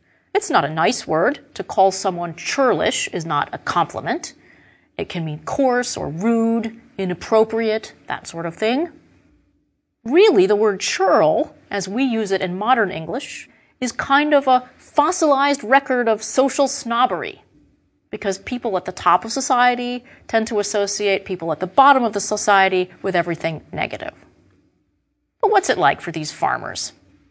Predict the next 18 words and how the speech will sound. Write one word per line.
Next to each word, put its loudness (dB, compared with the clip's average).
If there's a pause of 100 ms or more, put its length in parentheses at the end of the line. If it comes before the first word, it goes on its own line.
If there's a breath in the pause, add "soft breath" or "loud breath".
(220)
I -6
don't -4
think -8
we'll -4
call 4
them -4
churls. -4
It's -8
just -8
too -4
confusing. -2 (680 loud breath)
They 4
mostly 4
live 2
in -6
fairly 0
small 2
villages, -4